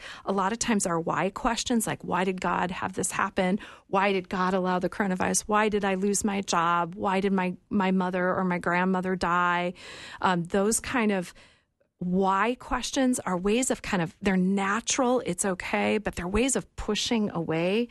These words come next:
the acceptance of what has happened. And so your first step in this is just to get your head around, "This has happened to me, and I accept it. It, it. It's what's come into my life. I can pray about it. I can weep about it.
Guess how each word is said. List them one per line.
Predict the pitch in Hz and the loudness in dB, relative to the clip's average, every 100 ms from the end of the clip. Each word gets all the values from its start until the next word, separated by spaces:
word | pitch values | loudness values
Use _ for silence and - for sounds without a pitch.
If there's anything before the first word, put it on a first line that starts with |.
| - - _ _ | -8 -20 _ _
the | 190 | -4
acceptance | - - - - 180 - 190 180 - | -2 -2 -2 -2 -4 -2 0 0 -2
of | 165 170 | -2 -2
what | 160 | -2
has | - - | -2 -4
happened. | - - - - - - | -6 -4 -4 -2 -4 0
And | 196 | 2
so | 226 | 2
your | 208 196 | 0 -2
first | - - 269 311 - - | -4 -2 2 2 0 -2
step | - - - 180 214 | -2 -2 0 -2 2
in | 254 | 2
this | 262 311 320 - - - | 4 2 -2 -6 -12 -4
is | - 196 | 0 2
just | 262 - | 2 0
to | |
get | 208 233 | 0 -2
your | 196 | -2
head | 185 - 196 | -2 0 0
around, | 202 190 170 165 170 - - _ | 2 0 0 0 -2 -6 -20 _
"This | - 185 | -4 -2
has | 185 - | -2 -2
happened | - 226 - - - - - | -2 -2 -2 -6 -8 -10 -8
to | - | -2
me, | 190 180 - 190 - - - _ _ - | 0 0 0 -4 -8 -20 -20 _ _ 0
and | 190 | 2
I | 170 | 2
accept | 156 - - 147 - | -2 -2 -2 -2 -6
it. | - - - | -10 -10 -2
It, | 175 - | -2 0
it. | 185 - | -2 -2
It's | 190 208 | -2 -2
what's | 180 - | -2 -4
come | - 202 | 0 2
into | 202 208 - | 2 0 -2
my | 175 | -4
life. | 175 180 214 226 - - | -2 0 0 0 -6 -10
I | 170 | -8
can | - 160 | -6 -6
pray | - - 220 | -4 0 2
about | 233 226 220 220 | 2 2 2 2
it. | 214 - - - | 0 -4 -16 -6
I | 190 | -6
can | 185 170 175 | -2 0 2
weep | 190 208 | 0 -2
about | 220 208 202 202 | -4 -2 0 0
it. | 202 196 | 0 0